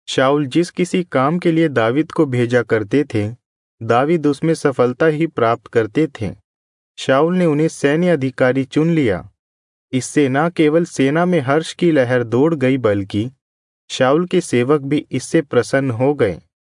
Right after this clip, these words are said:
जब फिलिस्तीनियों का संहार कर विजयी सेना लौट रही थी, इज़राइल के सारा नगर से आई स्त्रियों ने नृत्य करते और गाते हुए शाऊल राजा से भेंट की। वे खंजड़ी तथा तंतुवाद वादन करती हुई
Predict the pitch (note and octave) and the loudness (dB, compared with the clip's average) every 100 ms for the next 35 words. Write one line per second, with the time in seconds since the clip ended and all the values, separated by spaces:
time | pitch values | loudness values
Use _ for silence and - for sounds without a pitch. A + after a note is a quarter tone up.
0 | _ _ _ _ - A#2+ D#3+ F#3 - C#3 | _ _ _ _ -14 -4 -2 -2 -2 0
1 | C3 - C#3 C3+ E3 G3 F#3+ - C3 A#2+ | -2 -2 -2 0 0 0 -2 -2 -2 -2
2 | G#2 B2 C#3+ F3 F3+ C#3 A#2+ C3+ F3+ - | -2 0 0 0 0 0 0 0 0 0
3 | C3+ C3 B2 A#2+ E3+ F3 D3 A2 G2+ - | 0 0 0 0 0 2 0 0 -6 -4
4 | G#2 B2+ _ _ _ _ _ - D3 C3 | -4 -6 _ _ _ _ _ -4 -2 0
5 | C#3+ F3 F#3 F3+ - C#3 D3+ F#3+ E3+ C3 | 2 2 0 -2 0 0 0 2 0 2
6 | C3 - D3 - A2+ C3 - - C#3 F#3 | 0 0 -4 0 0 0 -4 -4 0 0
7 | D#3+ G2 E2 _ _ _ _ B2+ C3+ D#3 | 0 -2 -6 _ _ _ _ -2 -2 -2
8 | - G3 - B2 - E3 - - C#3+ A#2+ | -2 -2 0 0 0 0 0 0 0 0
9 | A2+ A2+ D3 D3 D#3 D#3 - C3+ E3+ E3 | 0 0 0 2 2 0 0 2 2 0
10 | A#2+ A2+ D3 - C3+ A2 B2 D#3+ _ G#2 | 0 0 -2 0 -2 0 -2 -2 _ -4
11 | A2 - _ _ _ - C#3 F#3+ - B2 | -4 -8 _ _ _ -4 0 0 0 -2
12 | A2+ A#2+ F3 C#3 C3 C3 C3+ C3+ C3+ C#3+ | 0 0 0 0 0 0 0 0 0 0
13 | F#3+ B2 A#2 C#3 C#3 A#2+ A#2 B2 A#2+ A#2+ | 0 2 2 0 0 0 0 -2 0 0
14 | A2+ E3+ D3 A2 F2 | 0 0 0 -2 -4